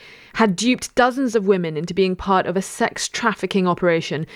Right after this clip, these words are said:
by offering them large sums of money after applying to online ads for modeling opportunities. It said that they used fraud, coercion,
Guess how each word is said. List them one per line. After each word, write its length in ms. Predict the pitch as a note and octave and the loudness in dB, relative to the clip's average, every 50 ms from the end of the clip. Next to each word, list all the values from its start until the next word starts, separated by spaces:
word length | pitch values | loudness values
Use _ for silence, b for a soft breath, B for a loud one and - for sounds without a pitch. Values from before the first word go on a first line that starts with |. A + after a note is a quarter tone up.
| B B B | B B B
by 100 | F#3 F#3+ | 2 4
offering 380 | G3 G3 F#3+ - G#3+ G3+ G3 G3 | 4 4 2 2 0 0 0 2
them 160 | G3 F#3+ F#3+ | 2 2 2
large 360 | G3+ G#3 G3 F#3+ F#3 F3 - | 2 2 2 2 0 0 -2
sums 360 | - - G3 F3+ F3 F3+ E3 | -4 -2 -2 0 0 0 0
of 140 | F3 D3 E3 | 0 0 2
money 500 | F#3+ G3 G3+ G#3 F3+ - - - F3+ F#3+ - | 4 4 4 2 2 -2 -4 -8 -10 -8 -6
after 240 | D#3+ D#3+ - - D3+ | -6 -4 -2 -2 -2
applying 340 | D#3+ - F#3+ F3+ E3 E3 D#3+ | 0 0 0 0 0 0 -2
to 80 | - - F3 | -2 -2 -2
online 260 | E3+ E3 E3 D#3+ - - | 0 0 -2 -2 -2 -2
ads 360 | E3 F3 E3+ E3 D#3 - - - - | 0 2 2 0 -2 -4 -10 -14 -14
for 180 | - - - E3 | -8 -4 -2 0
modeling 560 | E3 E3+ F3 F3+ F#3 G3 F#3 F3+ D#3+ C#3+ C#3 | 2 4 4 4 4 4 2 2 0 -2 -4
opportunities. 720 | A2 - - - - D#3+ D3 D3+ - - - - - - - B B B B B B B B | -6 -8 -6 -6 -4 -4 -4 -4 -4 -4 -4 -6 -6 -6 -10 B B B B B B B B
It 100 | G3 - | 2 4
said 180 | - B3 A#3 | 4 4 2
that 100 | A3+ A3 | 2 2
they 80 | - A3 | 2 2
used 320 | A3 G#3+ A3 A3 G#3 - | 2 2 0 -4 -4 -6
fraud, 520 | - - - A#3 A3+ A3 G#3+ G#3+ G#3 - - | -10 -6 0 4 6 6 6 4 2 -2 -6
coercion, 520 | - G#3+ A3 G3+ G3 F#3 F#3 - - G3 | -8 -2 0 2 2 2 2 0 0 -2